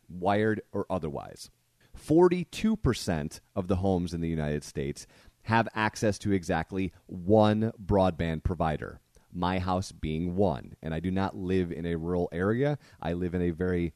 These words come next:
decent-sized city outside of Grand Rapids, Michigan, where there should be more choice. I only have one. My previous house that was a mile away from this current house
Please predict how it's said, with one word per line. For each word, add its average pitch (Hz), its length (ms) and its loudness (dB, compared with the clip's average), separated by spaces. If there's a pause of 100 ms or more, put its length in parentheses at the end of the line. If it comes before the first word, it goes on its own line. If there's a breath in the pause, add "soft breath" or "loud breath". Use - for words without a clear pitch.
decent-sized 92 600 -2
city 139 380 0
outside 92 420 0
of 85 100 -2
Grand 90 220 -2
Rapids, 90 320 -4
Michigan, 82 400 -6
where 82 220 0
there 85 140 0
should 92 200 -6
be 92 120 -4
more 85 380 -4
choice. - 520 -8 (260 soft breath)
I 104 100 2
only 107 200 0
have 90 240 -2
one. 82 320 -6 (400 soft breath)
My 90 180 0
previous 123 500 0
house 160 400 -2 (300 soft breath)
that 85 140 0
was 82 120 -2
a 87 40 2
mile 90 360 4
away 92 260 4
from 87 120 -6
this 82 140 -4
current 143 340 2
house 156 360 0